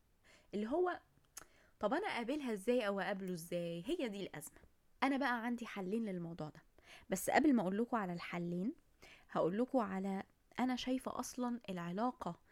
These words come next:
الناجحة وهي العلاقات اللي بتبدأ إن إحنا صحاب، وبتبقى بجد نيتنا إن إحنا صحاب بس، والمشاعر بعدين بتتبني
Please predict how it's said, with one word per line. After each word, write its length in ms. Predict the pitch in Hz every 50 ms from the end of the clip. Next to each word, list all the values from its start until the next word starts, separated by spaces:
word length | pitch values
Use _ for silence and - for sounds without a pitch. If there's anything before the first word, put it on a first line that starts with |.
| - - - - - - - -
الناجحة 580 | 185 180 180 196 226 240 - - - - 226 - - _ _ _ - - - _ -
وهي 320 | 202 208 208 247 302 349
العلاقات 540 | 311 262 226 208 202 202 - 277 302 294 302
اللي 220 | 269 240 214 208
بتبدأ 640 | - - - - - 320 294 294 247 226 - 254 311 - - - _ _ - - - -
إن 160 | 196 202 202
إحنا 260 | 269 294 - 277 233 208
صحاب، 420 | - - - - 185 180 170 165 185 _ - - - - _ -
وبتبقى 520 | 196 - - - 202 - - - - 180
بجد 440 | 170 - 165 226 277 285 294 - 285
نيتنا 500 | 254 214 185 180 185 240 - - - 196
إن 100 | 185 190
إحنا 220 | 226 - 233 202
صحاب 380 | 185 - - - 208 190 175 165
بس، 420 | 175 196 - - - - - - - _ - - _ _ _ _ _ -
والمشاعر 800 | 202 202 202 190 190 196 196 208 - 277 302 359 359 359 320 262
بعدين 440 | 233 214 202 196 208 262 302 330 262
بتتبني 640 | 247 233 - 202 - - 185 220 262 240 190 156